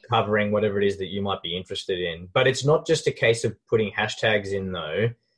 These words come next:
Um, you need to think about who would be interested in the content that you're putting up there. So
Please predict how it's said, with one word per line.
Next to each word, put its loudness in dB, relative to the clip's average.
Um, -2
you 0
need 4
to -6
think 0
about 4
who 2
would 6
be -2
interested -4
in 0
the -2
content -4
that -6
you're 0
putting -4
up -4
there. 2
So 2